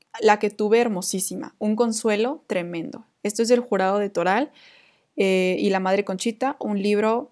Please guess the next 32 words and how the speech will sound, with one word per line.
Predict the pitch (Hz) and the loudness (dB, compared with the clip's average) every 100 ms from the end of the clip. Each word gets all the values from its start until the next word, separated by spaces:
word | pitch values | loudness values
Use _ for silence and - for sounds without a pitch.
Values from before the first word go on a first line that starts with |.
| _ | _
por | 202 208 233 254 - - | 2 4 4 2 -6 -4
Alducini | 208 202 208 202 220 | -2 -2 -2 -2 0
de | 202 | 0
Llano. | 185 190 196 339 - _ - - _ _ | 0 -2 0 -2 -4 _ -20 -20 _ _
Este | 214 208 214 269 | 2 2 4 4
artículo | 262 262 254 269 262 269 269 | 4 0 -2 0 4 4 4
que | |
estoy, | 240 - 196 202 202 | -2 0 0 2 2
del | 196 214 | 2 2
que | 202 | 0
estoy | 190 214 220 220 | 0 2 2 0
sacando | 240 233 226 | -2 -2 -2
toda | 220 | 0
esta | 220 226 | -2 -2
información | 233 202 185 - 190 | -2 -4 -4 -4 -4
es | 196 | -2
de | 202 | 0
Edgar | 208 208 220 | 0 0 0
González | 208 202 185 185 - | 0 -4 -4 -4 -4
Ruiz, | 202 294 - _ _ _ | -2 -2 -6 _ _ _
que | 202 | 0
habla | 170 196 | 0 0
sobre | 214 196 | -2 -4
el | 180 | -2
asesinato | - 208 196 185 - 214 233 _ - _ | -2 -4 -4 -8 -6 -8 -10 _ -20 _
de | 220 208 | 2 4
Obregón, | 196 185 196 240 262 | 6 4 2 -2 -2
y | |
esta | 196 - 208 | -2 -2 -2
parte | 208 - - | -2 -2 -6
como, | 202 185 180 175 170 - _ | -4 -2 -2 -2 -4 -10 _
esta | 214 269 277 277 269 | 2 6 8 10 8